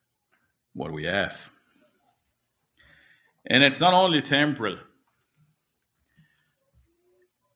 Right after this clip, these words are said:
The God has placed inside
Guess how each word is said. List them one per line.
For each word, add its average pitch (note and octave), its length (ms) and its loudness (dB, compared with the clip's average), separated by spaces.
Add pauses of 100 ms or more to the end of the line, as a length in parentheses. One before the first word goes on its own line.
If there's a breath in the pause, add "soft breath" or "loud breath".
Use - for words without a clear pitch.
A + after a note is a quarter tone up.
(840)
The A#2 220 -4
God D3 340 8
has D#3+ 220 2
placed D#3 440 0
inside C3 680 4